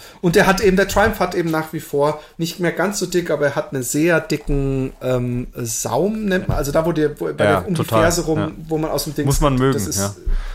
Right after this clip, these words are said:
Speaker 1: Ja, ich weiß,
Speaker 2: Aber es ist
Speaker 1: ich weiß,
Speaker 2: komfortabel
Speaker 1: ich weiß.
Speaker 2: auf jeden Fall. Ja, das, das
Speaker 1: Ja,
Speaker 2: sicherlich.
Speaker 1: ja.
Speaker 2: Ja, aber ich, ich mag's lieber ein bisschen direkter und dafür ein bisschen leichter. Aber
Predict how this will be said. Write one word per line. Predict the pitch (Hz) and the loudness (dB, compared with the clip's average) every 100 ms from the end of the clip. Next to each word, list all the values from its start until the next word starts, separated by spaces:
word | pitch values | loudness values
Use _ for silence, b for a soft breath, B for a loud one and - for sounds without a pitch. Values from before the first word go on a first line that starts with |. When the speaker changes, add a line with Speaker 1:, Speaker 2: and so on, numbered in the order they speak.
| B B | B B
Speaker 1:
Ja, | 165 160 - | 0 0 0
ich | 180 | 0
weiß, | 151 123 | 4 6
Speaker 2:
Aber | 113 | 6
es | 123 | 6
ist | |
Speaker 1:
ich | - | 4
weiß, | |
Speaker 2:
komfortabel | 131 123 123 123 104 | 4 4 6 6 6
Speaker 1:
ich | |
weiß. | 95 | 2
Speaker 2:
auf | - | 0
jeden | 107 98 | -2 -2
Fall. | - 98 87 - | 0 0 -2 -8
Ja, | 104 92 - | -8 -8 -6
das, | 101 - | -6 -4
das | 110 - | -4 -2
Speaker 1:
Ja, | |
Speaker 2:
sicherlich. | 131 110 92 | -2 -2 -2
Speaker 1:
ja. | - - | -4 -2
Speaker 2:
Ja, | 101 67 | -2 2
aber | 107 | 2
ich, | 110 117 | 2 2
ich | 120 | 2
mag's | 123 - | 2 2
lieber | 123 117 | 2 2
ein | |
bisschen | 113 120 | 0 -2
direkter | 113 107 - 123 - B B | -2 -2 -2 -4 -4 B B
und | 113 110 | -2 0
dafür | 107 113 | 2 0
ein | |
bisschen | 104 - | -2 -2
leichter. | 107 98 110 110 | 2 2 2 2
Aber | 101 | 2